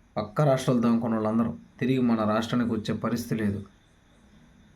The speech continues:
వాళ్ళకి ఏమన్నా ఆదుకోండి అంతవరకే, కానీ వాళ్ళు మీకు తెలుసు, almost తెలిసే ఉంటుంది. వాళ్ళు పలానా వాళ్ళ కుటుంబ సభ్యులు చెప్తారు, "ఆడను, ఆడను" అని. అలాంటి వాళ్ళకి మీరు ధైర్యాన్ని నింపి వాళ్ళకి ఏదైనా మీకు తోచినంత సహాయం చేయండి, తప్పు లేదు.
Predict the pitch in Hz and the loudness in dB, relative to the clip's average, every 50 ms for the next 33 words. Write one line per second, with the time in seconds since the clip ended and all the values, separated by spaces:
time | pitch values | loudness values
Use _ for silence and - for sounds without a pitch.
0 | - - 107 107 107 117 139 151 156 147 147 147 139 135 135 135 135 127 123 123 | -16 -10 -6 -2 0 2 4 4 4 4 4 4 4 4 4 2 2 2 2 4
1 | 127 135 131 123 113 110 110 107 104 117 117 117 113 117 123 117 110 110 110 110 | 2 2 2 2 0 0 0 0 0 0 2 0 0 0 0 -2 -2 -2 -2 -2
2 | 107 110 117 127 135 131 123 127 127 147 151 151 151 139 131 131 139 139 131 - | -2 0 0 2 2 0 0 2 2 2 4 4 4 4 4 4 4 2 0 0
3 | - 135 131 127 131 151 135 123 117 110 107 107 104 104 104 117 110 113 113 110 | -2 -2 0 2 2 2 2 2 0 0 0 0 -2 -4 -4 -2 -2 -2 0 0
4 | 113 110 107 104 - 117 110 131 123 123 127 120 113 120 120 113 110 104 - - | -2 -2 -4 -4 -4 -2 -2 0 0 0 0 0 2 2 2 2 0 0 -2 -4
5 | 110 107 107 110 110 113 113 110 110 107 107 107 107 107 101 101 101 - - - | -4 -2 -2 -2 -2 0 0 0 0 0 -2 -2 -2 -2 -2 -2 -4 -8 -14 -20
6 | - - - - - - - - - 104 107 120 131 143 143 143 139 143 147 147 | -20 -20 -20 -20 -20 -20 -18 -10 -6 -2 0 2 4 4 4 4 6 4 4 4
7 | 143 139 135 127 120 117 117 117 117 117 117 120 123 131 127 123 120 117 113 107 | 4 2 2 0 2 2 2 2 2 2 2 2 2 2 2 2 2 2 0 0
8 | 101 117 113 110 107 117 139 151 - - - - - - - - - - 104 95 | 0 -2 -2 -2 -2 -4 -6 -8 -12 -16 -20 -20 -20 -20 -20 -20 -16 -10 -4 -2
9 | 95 101 107 123 135 139 139 - 139 135 135 139 135 131 127 117 - - 127 120 | 0 2 2 4 2 2 2 2 2 2 4 2 2 2 2 0 0 0 0 0
10 | 113 120 117 113 110 - 113 113 123 127 123 123 117 - 113 110 107 104 101 101 | 0 0 0 -2 0 0 0 0 2 2 0 0 0 -2 -2 0 0 -2 -2 -4
11 | - - - - - - 117 107 101 - 123 117 110 104 101 - | -6 -10 -18 -18 -10 -6 -6 -4 -2 0 0 2 2 0 0 -4